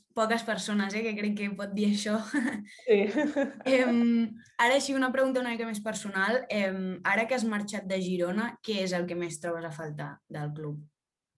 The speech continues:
Speaker 2: Eh, a veure, de, del club jo diria que en si tota la, la gent, no?, amb la que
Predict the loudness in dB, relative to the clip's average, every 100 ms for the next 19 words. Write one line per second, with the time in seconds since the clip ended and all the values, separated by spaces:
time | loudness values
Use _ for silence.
0 | _ _ _ _ _ 2 4 6 6 4
1 | 2 2 2 0 -4 -14 -20 -20 _ -6
2 | -2 0 2 0 -2 -14 _ -6 4 6
3 | 6 4 2 2 0 0 0 4 2 0
4 | -8 -6 -6 -8 -6 0 2 2 -2 -4
5 | -2 -2 -4 -12 -8 -2 0 2 2 0
6 | -4 -6 -12 _ _ -10 -8 2 4 4
7 | 4 2 4 2 0 0 -4 -6 0 0
8 | 0 -6 -6 -4 -2 -2 -2 -4 -4 -2